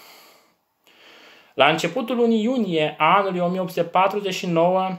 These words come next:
Vasile Fodor a avut o primă luptă la Muntele Bedeleu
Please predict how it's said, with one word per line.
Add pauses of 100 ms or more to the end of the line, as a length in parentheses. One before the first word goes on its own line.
Vasile
Fodor (420)
a
avut
o
primă
luptă
la
Muntele
Bedeleu